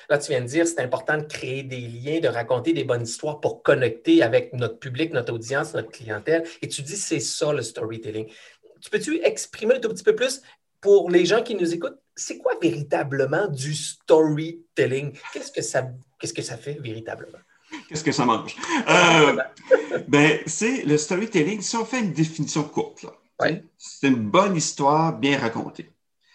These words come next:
Speaker 1: Ok.
Speaker 2: Bon, ça, c'est une partie du storytelling. Bon, une bonne histoire, c'est parce que c'est important d'avoir une histoire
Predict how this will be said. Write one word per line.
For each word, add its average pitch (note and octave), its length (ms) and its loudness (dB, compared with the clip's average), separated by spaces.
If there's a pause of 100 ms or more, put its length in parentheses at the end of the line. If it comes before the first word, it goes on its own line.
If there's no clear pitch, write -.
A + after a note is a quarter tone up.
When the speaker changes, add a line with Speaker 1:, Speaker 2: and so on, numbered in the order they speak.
(220)
Speaker 1:
Ok. A3 120 0
Speaker 2:
Bon, - 200 4 (500)
ça, - 180 6 (140)
c'est E3 200 6
une D#3+ 140 6
partie F#3+ 340 0
du D#3+ 60 -6
storytelling. - 640 -6
Bon, - 140 0 (100)
une C#3 200 4
bonne G3 220 4
histoire, E3+ 500 0
c'est - 140 -10
parce B2+ 220 -4
que D#3+ 340 4 (100)
c'est - 260 -4
important A#2+ 380 0
d'avoir C#3+ 560 2
une A3 180 0
histoire F#3+ 760 -2